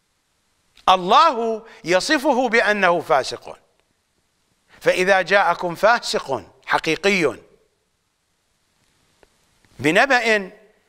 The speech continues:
فلا تردوا خبره وتقولوا من أن الخبر جاءنا به فاسق، لا علاقة لنا بالذين ينقلون لنا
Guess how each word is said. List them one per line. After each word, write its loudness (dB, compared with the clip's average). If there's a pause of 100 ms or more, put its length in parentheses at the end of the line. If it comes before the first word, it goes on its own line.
(140)
فلا 2
تردوا 0
خبره 0 (640)
وتقولوا -2 (840)
من -2
أن 0
الخبر 2 (400)
جاءنا 2
به -4
فاسق، -4 (2250)
لا 2
علاقة 2
لنا 0 (680)
بالذين 0 (260)
ينقلون 0
لنا -2